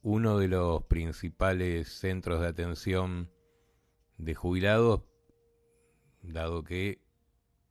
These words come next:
tiene varias especialidades, es el Hospital Presidente Perón. Un hospital que, a diferencia del resto de los hospitales de Avellaneda,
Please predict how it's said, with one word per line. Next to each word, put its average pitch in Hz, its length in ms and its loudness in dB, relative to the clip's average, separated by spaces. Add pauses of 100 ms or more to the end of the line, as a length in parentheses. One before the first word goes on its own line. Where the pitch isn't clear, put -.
(340)
tiene 80 800 -6 (180)
varias 87 500 -4
especialidades, 80 1080 -6 (1040)
es 92 200 -2
el 117 100 2
Hospital 95 400 0
Presidente 82 560 -4
Perón. 73 340 -12 (2750)
Un 101 140 -2
hospital 151 720 6 (880)
que, - 100 -4
a - 20 0
diferencia 87 600 0
del 92 100 2
resto 87 380 0
de 82 80 0
los 78 180 -2
hospitales 87 540 -4
de 92 80 0
Avellaneda, 104 720 0